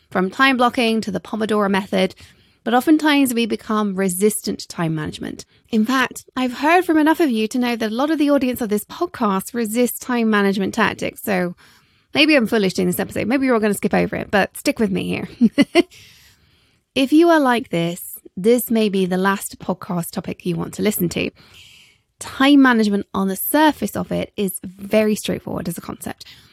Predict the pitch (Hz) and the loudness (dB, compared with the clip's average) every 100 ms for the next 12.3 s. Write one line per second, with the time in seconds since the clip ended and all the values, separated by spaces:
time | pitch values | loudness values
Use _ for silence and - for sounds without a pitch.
0 | _ _ _ _ - 269 285 170 - - | _ _ _ _ 0 2 4 0 -2 -4
1 | 202 196 190 214 370 - 254 - 202 185 | -2 0 2 4 2 2 -4 -4 -6 -2
2 | 170 165 165 170 175 - 208 196 190 - | -2 -2 -2 -4 -6 -4 -4 -2 -2 -6
3 | - _ - - - 311 285 277 262 240 | -16 _ -16 -10 -6 -2 0 0 -2 -2
4 | 233 - 214 - - 247 294 311 247 240 | -2 -2 -4 -6 -8 -6 -2 0 0 -4
5 | - 254 - 311 339 226 170 - - - | -10 -14 -4 0 4 4 2 -4 -10 -20
6 | - - _ _ _ _ - 302 294 285 | -20 -20 _ _ _ _ -2 2 4 4
7 | 277 240 226 - 240 220 233 240 240 220 | 4 2 0 -2 -2 0 0 -2 -2 -2
8 | 208 214 202 190 - 208 - - - 185 | -2 -2 0 -2 -2 -4 -6 -10 -12 -4
9 | 269 269 247 269 240 240 - - _ _ | -2 -2 0 2 4 2 -4 -20 _ _
10 | - 247 262 262 - 208 - 254 262 240 | -6 0 2 2 2 -2 0 0 0 -2
11 | 247 - 202 185 - 226 226 214 202 233 | -2 0 -2 -2 0 0 0 -2 -4 0
12 | 226 226 | 2 2